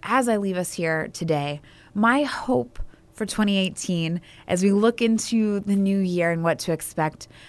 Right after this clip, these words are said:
So first of all, I know this is gonna be realized, but I'm hoping for really exciting elections for the congressional midterms. I have no doubt they will. Already,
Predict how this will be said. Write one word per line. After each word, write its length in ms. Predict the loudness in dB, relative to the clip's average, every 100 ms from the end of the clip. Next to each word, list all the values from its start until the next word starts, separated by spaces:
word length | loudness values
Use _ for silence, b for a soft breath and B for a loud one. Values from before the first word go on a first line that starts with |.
| B
So 160 | -4 -4
first 380 | 0 2 2 2
of 80 | 4
all, 200 | 4 4
I 100 | 2
know 220 | 2 2
this 200 | 2 -2
is 80 | -4
gonna 160 | -2 0
be 140 | 0
realized, 560 | 0 0 -2 -4 -4 -2
but 100 | -2
I'm 60 |
hoping 340 | 2 2 2 0
for 160 | -2
really 400 | -4 -6 -6 -2
exciting 500 | -2 0 0 4 4
elections 680 | 4 4 2 0 -4 -2 -4 B B B
for 80 | 0
the 100 | 2
congressional 480 | 2 4 2 2 -2
midterms. 460 | 0 -2 -2 0 0
I 80 |
have 140 | 2 4
no 100 | 4
doubt 220 | 4 4
they 120 | 2
will. 400 | 2 4 4 0 B B 2
Already, 720 | 6 6 6 4 4 0 -2